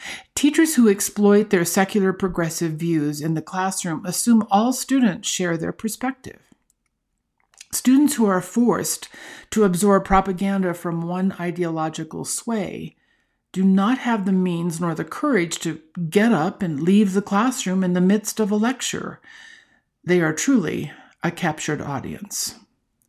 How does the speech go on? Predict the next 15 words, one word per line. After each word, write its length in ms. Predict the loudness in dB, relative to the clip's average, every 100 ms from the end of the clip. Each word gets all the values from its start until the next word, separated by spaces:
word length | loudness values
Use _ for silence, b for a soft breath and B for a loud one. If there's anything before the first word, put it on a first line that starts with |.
| _ _ B B B B B
I 20 | 0
put 180 | 4
a 200 | 2 2 -6
poster 520 | 0 2 4 4 2
on 220 | 2 0 0
my 140 | -2
blog, 600 | 0 2 4 2 0 -6 _ _ _
and 160 | -2 0
it 140 | 0
says, 720 | -2 2 2 2 -2 -4 -6 -10 _ -2
"When 240 | 4 6
you 100 | 6
feel 300 | 4 4 4
like 260 | 4 0 -4
quitting, 600 | -4 -2 -2 -4 -6